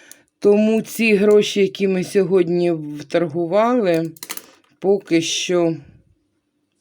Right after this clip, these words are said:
поки що залишаються на поросят. Тому що, судячи з,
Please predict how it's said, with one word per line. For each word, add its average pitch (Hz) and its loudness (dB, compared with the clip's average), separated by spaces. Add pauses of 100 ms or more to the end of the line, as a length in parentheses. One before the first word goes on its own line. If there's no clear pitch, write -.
поки 165 -4
що 208 -4 (1500)
залишаються 170 0
на 160 -2 (500)
поросят. 160 -6 (600)
Тому 165 -4
що, 165 -4
судячи 165 -4
з, - -16